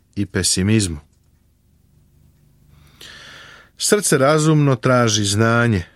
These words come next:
a usta bezumnih ljudi naslađuju se bezumljem. Ovde on ističe srce, a ne glavu čoveka.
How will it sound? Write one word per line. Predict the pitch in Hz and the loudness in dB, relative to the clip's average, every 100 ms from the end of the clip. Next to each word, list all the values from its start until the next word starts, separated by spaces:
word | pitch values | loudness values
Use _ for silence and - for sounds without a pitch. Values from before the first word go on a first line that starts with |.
| _ _ _ _ - | _ _ _ _ -6
a | 98 | -2
usta | 104 131 139 - | 2 2 0 -2
bezumnih | 95 107 110 113 101 90 - | 0 0 0 0 0 -2 -2
ljudi | 98 113 131 123 | 0 0 0 -2
naslađuju | 117 85 - 104 107 107 104 | -2 -2 -2 0 0 0 -2
se | 92 110 | -2 -4
bezumljem. | 98 92 87 90 85 85 82 78 _ _ _ _ _ _ _ _ _ _ _ _ _ _ _ _ _ _ - - - - - | -2 -2 -2 -2 -2 -2 -4 -8 _ _ _ _ _ _ _ _ _ _ _ _ _ _ _ _ _ _ -20 -20 -20 -10 0
Ovde | 127 156 170 | 2 4 2
on | 135 | 4
ističe | 139 - 165 - 107 | 2 2 -2 0 -2
srce, | - 170 - 123 | 0 -2 0 0
a | 107 | 2
ne | 127 | 0
glavu | 117 117 104 95 | 2 0 0 -2
čoveka. | - 107 110 - | 0 0 0 -2